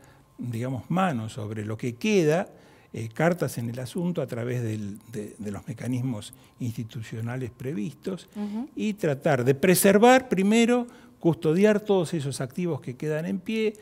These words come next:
Speaker 1: y pensar que también hay otras cuestiones de por medio fundamentales como que son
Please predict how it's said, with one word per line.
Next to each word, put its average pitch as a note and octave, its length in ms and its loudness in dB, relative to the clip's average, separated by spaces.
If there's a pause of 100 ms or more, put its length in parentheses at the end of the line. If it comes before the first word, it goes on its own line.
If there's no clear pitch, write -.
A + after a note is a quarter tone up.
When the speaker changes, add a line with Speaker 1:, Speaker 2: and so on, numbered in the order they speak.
(840)
Speaker 1:
y A3 200 2
pensar A3+ 500 4
que A3 100 2
también F3+ 400 2
hay G3+ 160 2
otras F#3 240 0
cuestiones E3 460 -4
de C3 100 -2
por C#3 180 -6
medio F3 260 -2
fundamentales D3 760 -4
como C3 300 -6
que A#2+ 120 -10
son F#3 460 -6